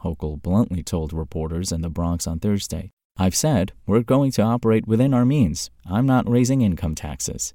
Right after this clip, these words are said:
Her opposition to new taxes has drawn criticism from progressives who have warned of an excessively austere budget.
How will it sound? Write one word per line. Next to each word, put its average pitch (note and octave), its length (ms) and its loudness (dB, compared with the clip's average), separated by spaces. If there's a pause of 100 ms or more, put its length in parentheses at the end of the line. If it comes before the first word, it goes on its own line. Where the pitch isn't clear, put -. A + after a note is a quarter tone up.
(320)
Her F2+ 120 4
opposition F2 720 0
to - 120 -6
new E2 220 0
taxes F2+ 480 -2
has F#2 240 0
drawn F#2+ 300 0
criticism F#2 640 -2
from D#2+ 200 -4
progressives D#2+ 640 -6 (280)
who F2+ 140 -2
have F2 220 -2
warned F2 320 2
of D#2 80 -4
an E2 100 0
excessively G2 800 0
austere G#2 460 -2
budget. A2+ 400 -4